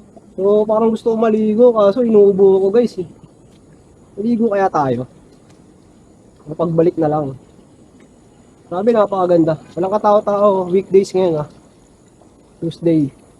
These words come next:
So, grabe. Pag gusto nyo mag-relax, pum-, pumunta kayo dito.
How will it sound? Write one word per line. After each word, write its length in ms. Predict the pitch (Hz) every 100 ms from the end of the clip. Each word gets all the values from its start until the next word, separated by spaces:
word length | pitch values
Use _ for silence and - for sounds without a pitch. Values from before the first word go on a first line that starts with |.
| _ _ _ _ _ _ _ _ _ -
So, 80 | 151
grabe. 480 | 165 160 151 156 147 - _ - _ _ _ - _ _ _
Pag 160 | 160 180
gusto 160 | -
nyo 160 | 202 202
mag-relax, 560 | 196 180 190 190 190 -
pum-, 320 | 160 170 170
pumunta 400 | 175 185 190 180
kayo 160 | 175
dito. 400 | 165 165 156 156